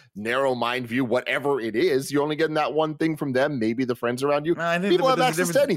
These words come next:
Speaker 1: anything out here.
Speaker 2: there's a difference between smarter and, like, better conditioned and having access to better information. There's no doubt that kids have access to better information now. We, we are much more progress-, we have progressed way farther, uh,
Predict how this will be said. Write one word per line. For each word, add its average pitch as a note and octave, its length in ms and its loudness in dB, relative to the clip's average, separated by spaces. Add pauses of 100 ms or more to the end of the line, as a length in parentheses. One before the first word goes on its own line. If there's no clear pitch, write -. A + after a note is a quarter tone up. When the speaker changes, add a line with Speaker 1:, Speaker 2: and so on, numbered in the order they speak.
Speaker 1:
anything G#2 120 0
out G2 200 0
here. F#2 100 -6
Speaker 2:
there's D3+ 180 -2
a D3+ 60 -8
difference E3 260 -4
between A2+ 300 -4
smarter F2+ 520 -6
and, D#2+ 240 -10
like, D#2+ 260 -14
better E2 280 -6
conditioned D2 840 -16
and F#2 100 -10
having F2 260 -6
access E2 360 -8
to D#2+ 80 -18
better D#2 220 -10
information. D2+ 440 -18
There's C3 100 -2
no F3+ 120 2
doubt A2+ 280 -2
that F#2 80 -12
kids F2 200 -10
have D#2 120 -8
access D#2 320 -10
to E2+ 60 -20
better C#2+ 240 -12
information C#2+ 420 -18
now. C2 140 -18
We, F2 180 -12
we G#2 280 -6 (260)
are G#2 140 -2
much B2+ 320 -2
more A2 400 -2 (400)
progress-, G#2 540 -4
we A#2+ 140 -2
have - 140 -6
progressed G#2+ 500 -8
way C3 600 -6
farther, E2 680 -10 (220)
uh, E2+ 460 -8